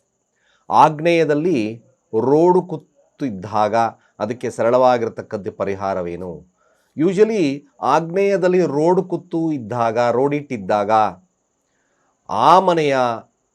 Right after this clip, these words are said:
ಯಜಮಾನಿಯ ಆರೋಗ್ಯ, ಹಣಕಾಸಿನ ವ್ಯವಸ್ಥೆ ಸ್ವಲ್ಪ ಮಟ್ಟಿಗೆ ಸಮಸ್ಯೆ ಕೊಟ್ಟು ಕೊಡ್ತದೆ. ಇದ್ದಕ್ಕಿದ್ದಾಗೆ ಅಲ್ಲಿ ಸಂಭವನೀಯವಾಗಿ ಮರಣ ಸಂಭವಿಸ್ಬೋದು,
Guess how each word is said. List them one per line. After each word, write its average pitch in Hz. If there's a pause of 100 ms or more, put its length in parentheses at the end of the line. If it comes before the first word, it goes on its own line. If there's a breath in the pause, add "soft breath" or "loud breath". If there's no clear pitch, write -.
(420)
ಯಜಮಾನಿಯ 165
ಆರೋಗ್ಯ, 117 (400)
ಹಣಕಾಸಿನ 175
ವ್ಯವಸ್ಥೆ 123 (100)
ಸ್ವಲ್ಪ 113
ಮಟ್ಟಿಗೆ 104
ಸಮಸ್ಯೆ 101
ಕೊಟ್ಟು 92
ಕೊಡ್ತದೆ. - (720)
ಇದ್ದಕ್ಕಿದ್ದಾಗೆ 135 (540)
ಅಲ್ಲಿ 117 (160 soft breath)
ಸಂಭವನೀಯವಾಗಿ 147 (600 soft breath)
ಮರಣ 131
ಸಂಭವಿಸ್ಬೋದು, 147